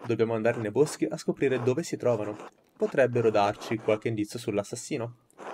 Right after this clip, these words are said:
Abbiamo un sacco di punti di partenza validi, anche se c'è poco tempo. Abbiamo buone possibilità di trovare il vero assassino. Va bene, mettiamoci al lavoro.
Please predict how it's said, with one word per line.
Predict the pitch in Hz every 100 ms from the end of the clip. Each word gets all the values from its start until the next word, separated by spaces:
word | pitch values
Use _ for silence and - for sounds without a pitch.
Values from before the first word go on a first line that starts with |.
| - _ -
Abbiamo | 135 123 123
un |
sacco | 123 180 -
di | 135
punti | - 135
di | 123
partenza | 120 117 113 113
validi, | 107 95 95 101 - -
anche | 180 196
se | 196
c'è | - 127
poco | 147 -
tempo. | 107 101 107 107 - - -
Abbiamo | - 120 117 107
buone | 127 175
possibilità | 196 - 156 131 110 101 -
di | 123
trovare | 113 110
il | 110
vero | 107 104
assassino. | - 113 - 107 113 _ - - _ _ -
Va | 113
bene, | 107 101 110
mettiamoci | - 123 170 165 147
al | 113
lavoro. | 101 101 104